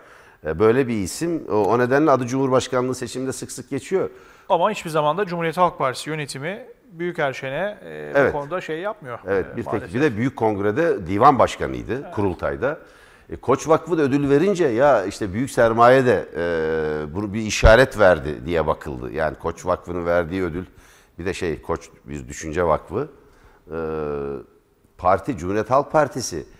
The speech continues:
Speaker 1: tutumunu açıklamayınca herkes bir, e, jestten, bir tutumdan sonuç çıkarmaya çalışıyor.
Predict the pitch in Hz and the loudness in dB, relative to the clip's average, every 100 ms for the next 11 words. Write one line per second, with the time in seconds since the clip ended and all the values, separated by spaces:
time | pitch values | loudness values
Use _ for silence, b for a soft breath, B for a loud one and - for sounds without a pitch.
0 | b b b - 85 123 135 101 - 113 | b b b -18 -8 -4 -2 -2 -4 -2
1 | 127 147 185 151 127 156 - 147 147 135 | 0 0 0 2 2 2 2 0 -2 -4
2 | 156 120 - 104 104 82 123 139 - 123 | -4 -4 -10 -6 -4 2 4 4 0 2
3 | 120 135 123 131 - 123 139 131 165 165 | 2 2 -2 -4 -6 -6 -4 0 0 0
4 | 120 151 - - 95 76 60 - 65 55 | -4 -4 -6 0 0 0 -6 -10 -14 -14
5 | - | -18